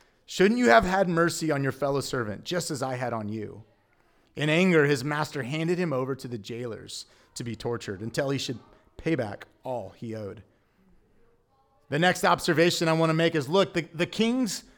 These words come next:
mercy in the first story, it had no prior conditions, right? He paid back the zillion dollar debt, not because of anything that the servant did. He didn't make him work for a few weeks.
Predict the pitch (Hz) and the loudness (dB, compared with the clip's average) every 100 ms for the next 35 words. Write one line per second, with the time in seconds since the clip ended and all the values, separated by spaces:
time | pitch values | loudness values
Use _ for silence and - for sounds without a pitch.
0 | _ - 160 196 - 135 98 95 _ _ | _ 0 4 4 4 -4 -8 -12 _ _
1 | _ - 156 151 175 175 - 147 117 90 | _ -2 -2 0 0 0 0 -2 -2 -6
2 | 90 _ _ _ - 151 185 165 165 180 | -16 _ _ _ -6 0 2 2 4 8
3 | 214 226 220 - 170 175 170 170 151 139 | 8 6 4 2 4 6 4 2 -2 -2
4 | 123 107 - - - - _ _ _ _ | -4 -6 -12 -12 -14 -16 _ _ _ _
5 | _ _ _ 120 151 175 - 202 - 208 | _ _ _ 0 0 0 0 -2 0 0
6 | 190 208 202 190 143 165 190 180 170 170 | 4 4 4 2 2 0 2 4 6 6
7 | 165 147 175 190 - _ - 147 165 196 | 4 6 4 4 -6 _ -4 0 2 4
8 | 185 151 143 220 294 - 104 90 - _ | 4 4 4 4 4 0 -8 -10 -20 _
9 | 147 143 139 - 139 113 107 107 85 - | -2 -2 -2 0 -2 -2 -6 -8 -10 -16
10 | _ _ _ _ _ _ _ - 160 170 | _ _ _ _ _ _ _ -6 2 4
11 | 190 196 196 151 160 175 160 170 170 175 | 4 4 0 -2 2 4 4 4 2 -2
12 | 165 175 165 170 170 165 - | 0 2 6 6 4 2 -10